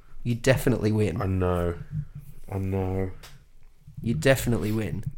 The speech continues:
Speaker 2: I wrote
Speaker 1: Could
Speaker 2: it
Speaker 1: you
Speaker 2: in a WhatsApp group once and no one <laughs> responded.
Speaker 1: What did you say? <laughs>
Speaker 2: You were in the group.
Speaker 1: What did you say?
Speaker 2: I said, "Would anyone be down?" And no one responded. <laughs>
Speaker 1: For the one coming up?
Speaker 2: No, it was, like, six weeks ago.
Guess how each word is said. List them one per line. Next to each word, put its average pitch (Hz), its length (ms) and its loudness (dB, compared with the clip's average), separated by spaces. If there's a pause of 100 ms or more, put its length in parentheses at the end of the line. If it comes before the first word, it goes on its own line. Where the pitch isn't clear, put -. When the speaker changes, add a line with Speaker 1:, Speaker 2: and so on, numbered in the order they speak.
(140)
Speaker 2:
I 110 80 2
wrote 123 280 8
Speaker 1:
Could 156 100 6
Speaker 2:
it - 60 4
Speaker 1:
you - 80 0
Speaker 2:
in 120 100 2
a 117 40 4
WhatsApp 131 440 4
group 101 300 0
once 104 300 -2
and 117 100 0
no 123 160 4
one 120 100 2
<laughs> - 20 2
responded. 107 920 -2 (200)
Speaker 1:
What 127 80 -2
did 123 160 -2
you 117 60 -4
say? - 340 -2 (200)
<laughs> 135 160 -6
Speaker 2:
You 151 140 8
were 185 80 10
in 170 100 6
the 135 80 6
group. 131 500 4 (300)
Speaker 1:
What 143 100 -4
did 139 120 -4
you 135 80 -6
say? 156 400 0 (160)
Speaker 2:
I - 80 -10
said, 131 180 4
"Would 123 140 2
anyone 131 360 4
be 120 140 4
down?" 117 380 4
And 104 120 0
no 113 140 4
one 120 140 2
responded. 113 640 0
<laughs> - 480 -14
Speaker 1:
For - 160 -2
the 160 100 4
one 165 220 6
coming 165 280 4
up? 160 360 4
Speaker 2:
No, 139 400 10
it 107 40 4
was, 110 140 2
like, 127 180 4
six - 260 2
weeks 156 260 4
ago. 113 300 4